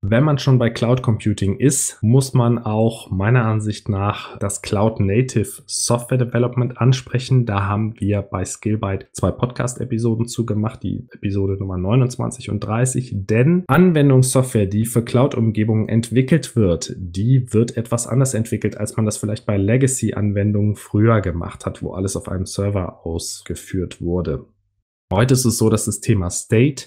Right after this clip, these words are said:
zentral gehalten wird, dann Cloud-Datenbanken oder Cloud-NoSQL-Datenbanken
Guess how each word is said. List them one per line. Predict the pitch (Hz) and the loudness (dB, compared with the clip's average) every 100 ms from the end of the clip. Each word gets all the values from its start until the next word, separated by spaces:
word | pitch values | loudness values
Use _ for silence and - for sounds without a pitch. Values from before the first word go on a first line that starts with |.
| - | -4
zentral | 120 131 - 120 120 | 0 0 0 0 2
gehalten | 104 101 120 131 117 | 2 2 2 4 4
wird, | 117 117 | 4 2
dann | 95 98 | -2 -4
Cloud-Datenbanken | - 101 110 127 - 98 104 127 - 110 101 107 123 127 110 107 | -2 0 2 2 0 2 2 2 2 0 2 0 -2 0 0 0
oder | - 85 78 | -2 -6 -6
Cloud-NoSQL-Datenbanken | - - 92 - 87 135 - 131 - 120 117 113 107 - 101 101 101 - 101 | -8 -6 -6 -2 0 0 0 -8 -8 -8 -6 -4 -4 -4 -4 -2 -2 -4 -6